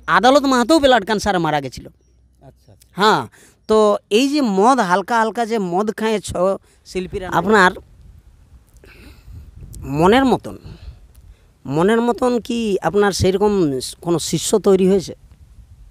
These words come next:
Speaker 2: মনের মতন শিষ্য তৈরি হয়েছে, যেমন একটা আছেন আপনার, কি বলবো, যে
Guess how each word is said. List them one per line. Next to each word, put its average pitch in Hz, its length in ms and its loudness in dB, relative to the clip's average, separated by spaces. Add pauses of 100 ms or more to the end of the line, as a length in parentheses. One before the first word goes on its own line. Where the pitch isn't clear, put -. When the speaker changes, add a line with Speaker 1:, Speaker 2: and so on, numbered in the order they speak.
(3500)
Speaker 2:
মনের 151 260 -2
মতন 202 260 -4
শিষ্য - 400 -8
তৈরি 208 280 -6
হয়েছে, 208 240 -6
যেমন 202 220 -6
একটা 190 340 -8
আছেন 190 300 -8
আপনার, 180 340 -8
কি 175 140 -12
বলবো, 117 240 -10 (2000)
যে 127 400 -8